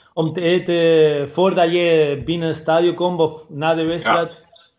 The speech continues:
Speaker 1: Ze staan daar op, eh, op straat met die mobiele barbecues om dat te doen en is wel heel traditioneel en, en ook lekker.
Speaker 2: Goed. Eh, hartelijk bedankt voor al je mooie verhalen en om, eh, even tijd te maken, Hernan. Eh, doe het nog goed, hou het veilig.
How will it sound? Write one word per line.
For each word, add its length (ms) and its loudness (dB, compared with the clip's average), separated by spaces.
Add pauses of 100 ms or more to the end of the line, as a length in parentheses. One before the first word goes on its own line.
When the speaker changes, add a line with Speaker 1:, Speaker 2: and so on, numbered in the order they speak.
(120)
Speaker 1:
Ze 120 -10
staan 280 -2
daar 200 2
op, 140 -4
eh, 340 -4
op 100 -8
straat 400 -4
met 160 -8
die 400 -8
mobiele 840 0
barbecues 800 -4
om 160 -8
dat 180 -2
te 120 -8
doen 220 -8
en 100 -8
is 120 -8
wel 340 -4 (540)
heel 180 2
traditioneel 840 -2
en, 560 -8
en 140 -8
ook 140 -6
lekker. 460 -6 (720)
Speaker 2:
Goed. 360 -4 (400)
Eh, 200 -2
hartelijk 320 -2
bedankt 260 -2
voor 120 -16
al 140 -10
je 100 -10
mooie 280 -10
verhalen 460 -8
en 120 -14
om, 220 -16
eh, 60 -12
even 260 -14
tijd 180 -12
te 60 -18
maken, 300 -14
Hernan. 460 -16
Eh, 360 -12
doe 120 -8
het 80 -8
nog 100 -20
goed, 180 -20
hou 160 -8
het 140 -16
veilig. 420 -10